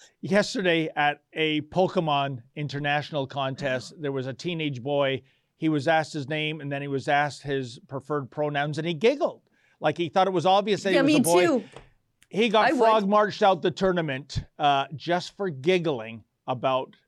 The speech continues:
Speaker 2: the question. Unbelievable. What a madhouse we're in. Sheila,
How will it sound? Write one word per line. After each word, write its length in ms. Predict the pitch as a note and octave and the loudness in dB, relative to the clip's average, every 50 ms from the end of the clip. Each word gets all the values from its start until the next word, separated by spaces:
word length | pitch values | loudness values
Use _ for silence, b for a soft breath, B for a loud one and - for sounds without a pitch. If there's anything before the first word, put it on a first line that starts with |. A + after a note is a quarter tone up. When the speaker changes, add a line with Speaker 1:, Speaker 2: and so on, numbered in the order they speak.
| _ | _
Speaker 2:
the 160 | - B2+ B2+ C3 | -14 -12 -12 -12
question. 720 | - - C#3 C3 A#2+ A2 - - - A#2+ G#2 G2+ G#2 _ _ _ - | -12 -6 -6 -4 -4 -4 -8 -12 -14 -12 -12 -12 -16 _ _ _ -4
Unbelievable. 920 | D3+ D#3 E3 E3+ D#3 - D3+ C#3+ C3+ C3+ C3 A#2 B2 A2 A2+ A2 A2+ A#2+ D#3 | -2 -2 -2 -2 -4 -6 -6 -4 -4 -6 -6 -8 -8 -10 -8 -10 -10 -10 -10
What 180 | C#3 C3+ C#3 C#3 | -4 -4 -2 -2
a 40 | |
madhouse 520 | C3 B2+ B2 B2 B2 A#2+ A#2+ A#2+ B2 - - | -2 -4 -4 -4 -4 -4 -6 -8 -8 -8 -10
we're 120 | C#3 B2 | -10 -10
in. 100 | A#2+ A2+ b b b b b b | -10 -10 b b b b b b
Sheila, 420 | b - G#3 A3+ A3+ A3 G#3 G3 | b -4 -2 0 2 2 2 0